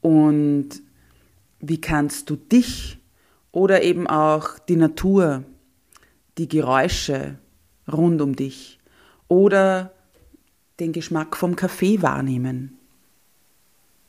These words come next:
Und bau dir solche Momente, solche Ruheoasen, Genussmomente oder wie immer du sie nennen willst, täglich,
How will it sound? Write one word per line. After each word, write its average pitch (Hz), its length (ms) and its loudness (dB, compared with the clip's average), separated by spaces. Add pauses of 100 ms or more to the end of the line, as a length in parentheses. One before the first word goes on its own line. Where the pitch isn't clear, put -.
(1040)
Und 185 480 4 (1120)
bau 170 280 2
dir 165 520 -2 (240)
solche 196 500 -2
Momente, 165 720 -2 (400)
solche 175 720 -4 (300)
Ruheoasen, 143 1160 0 (280)
Genussmomente 147 1080 -2
oder 175 300 0
wie 196 60 -2
immer 226 300 2
du 214 120 -2
sie 196 120 -4
nennen 165 400 0
willst, 160 460 -6 (640)
täglich, 175 760 -6